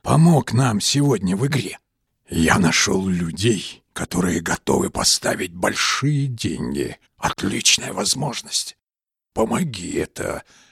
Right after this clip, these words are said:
разрулить. В общем, продуй, и мы получим большой куш. Клевая тачка, оцени.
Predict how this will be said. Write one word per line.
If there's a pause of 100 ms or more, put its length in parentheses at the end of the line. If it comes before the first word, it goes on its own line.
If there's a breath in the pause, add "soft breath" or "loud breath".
(220 soft breath)
разрулить. (680)
В
общем, (400)
продуй, (340)
и
мы
получим
большой
куш. (580)
Клевая
тачка,
оцени.